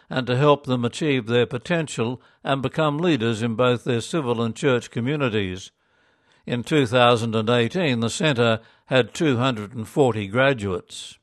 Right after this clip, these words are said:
Father Cyril Lovett is the former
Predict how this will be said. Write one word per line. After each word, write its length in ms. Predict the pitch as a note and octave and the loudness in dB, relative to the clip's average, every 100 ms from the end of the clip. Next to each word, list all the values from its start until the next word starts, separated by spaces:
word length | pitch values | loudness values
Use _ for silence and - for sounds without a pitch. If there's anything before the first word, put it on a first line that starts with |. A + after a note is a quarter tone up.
| _ _ _ _ _ _ _ _ _ _ _ _ _ _ _ _ | _ _ _ _ _ _ _ _ _ _ _ _ _ _ _ _
Father 260 | F3+ E3 | 0 0
Cyril 360 | D3+ G3 F3+ D3 | 2 2 4 6
Lovett 340 | C#3+ C#3+ F3 | 6 6 4
is 200 | D3+ B2+ | -2 -4
the 180 | - B2+ | -2 -4
former 420 | A#2 D#3+ D3 C3+ | -2 0 0 0